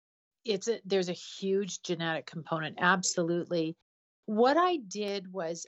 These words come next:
I didn't go public with this right away because I kept wanting to find out what the, what the cancer was here to teach me. What was this actually about? Because I knew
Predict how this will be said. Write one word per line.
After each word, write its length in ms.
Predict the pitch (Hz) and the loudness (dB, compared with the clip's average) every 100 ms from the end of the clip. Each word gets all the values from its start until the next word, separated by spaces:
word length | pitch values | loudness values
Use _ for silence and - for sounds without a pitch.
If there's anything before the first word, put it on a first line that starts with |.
| - | -6
I 100 | 202 | -4
didn't 240 | 247 277 | -4 -2
go 140 | 254 | -2
public 420 | 220 - 170 202 202 | -4 -4 -6 -6 -8
with 140 | 214 | -12
this 260 | - 208 - | -8 -8 -4
right 220 | 185 180 | -2 -2
away 340 | 180 170 180 208 | -2 -4 -4 -4
because 420 | 190 - 208 196 - | -6 -8 -6 -6 -2
I 140 | 180 | -4
kept 500 | 185 - 196 - - | -4 0 -2 -2 -8
wanting 520 | 196 175 180 185 185 185 - | -4 0 0 0 0 -2 2
to 300 | 185 175 170 - | 4 4 0 0
find 260 | 175 165 170 | 0 2 2
out 180 | 165 - | 0 0
what 220 | 175 170 | -2 -2
the, 140 | 185 - _ | -6 -8 _
what 180 | 190 185 | -2 0
the 80 | 190 | -4
cancer 440 | - 170 165 196 | -4 -4 -4 -4
was 180 | 170 160 | -4 -4
here 180 | - 170 | -2 -2
to 100 | 160 | -4
teach 380 | - 165 - 202 | -6 -6 -4 0
me. 280 | 226 320 _ _ _ _ - | 0 0 _ _ _ _ 4
What 260 | 240 247 | 6 6
was 240 | 196 196 185 | 0 -2 -4
this 220 | 190 - | -12 -12
actually 640 | 175 170 - 196 170 165 165 _ | -10 -12 -12 -12 -10 -10 -12 _
about? 520 | 175 156 160 156 - - | -8 -2 -2 -2 -4 -6
Because 320 | 180 - 196 | -6 -2 -2
I 160 | 180 185 | 0 0
knew 720 | 185 190 214 202 175 143 151 | 0 0 2 2 2 -2 -10